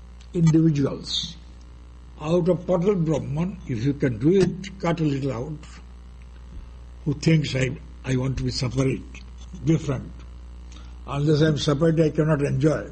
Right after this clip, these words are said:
You see? So that is called Atman.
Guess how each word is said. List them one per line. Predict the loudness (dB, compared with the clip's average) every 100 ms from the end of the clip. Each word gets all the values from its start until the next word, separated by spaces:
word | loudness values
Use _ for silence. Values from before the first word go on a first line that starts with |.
| -10
You | -4
see? | -2 -4 -6 -12 -14 -14 -16 -16 -18 -18 -18 -18 -18 -18 -18 -18 -18 -18 -14 -4
So | 4 6 4 0 -2
that | 2 4 4
is | 2
called | 2 0 0 -6
Atman. | -6 -4 -6 -6